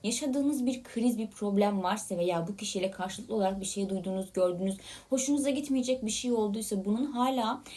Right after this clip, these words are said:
etkilerini hisseden bir enerjide diyebilirim. Aynı zamanda burada bir yolculuk da görünüyor. Gece saatlerinde, akşam saatlerinde yapılabilecek bir yolculuk veya bir buluşma, bir görüşme enerjisi de hakim ama bu kişinin enerjisinde görünüyor.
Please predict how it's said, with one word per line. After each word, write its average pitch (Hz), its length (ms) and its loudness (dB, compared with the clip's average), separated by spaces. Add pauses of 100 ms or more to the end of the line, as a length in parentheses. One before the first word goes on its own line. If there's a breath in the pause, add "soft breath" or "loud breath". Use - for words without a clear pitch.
(140 loud breath)
etkilerini 226 560 0
hisseden 214 560 -2
bir 202 80 2
enerjide 196 500 0
diyebilirim. 180 480 -4
Aynı 311 260 -2
zamanda 262 440 0
burada 247 220 -4
bir 247 180 -2
yolculuk 233 440 2
da 185 80 4
görünüyor. 147 440 -2 (440 loud breath)
Gece 208 200 4
saatlerinde, 190 720 -2
akşam 247 380 -2
saatlerinde 180 760 0 (360 loud breath)
yapılabilecek 190 760 0
bir 214 100 0
yolculuk 208 460 0
veya 190 260 2
bir 196 140 0
buluşma, 190 380 -4
bir 208 100 2
görüşme 190 460 -2
enerjisi 170 420 0
de - 40 0
hakim 190 420 -4
ama 151 240 0
bu 196 80 -8
kişinin 277 360 0
enerjisinde 226 600 0
görünüyor. 151 480 2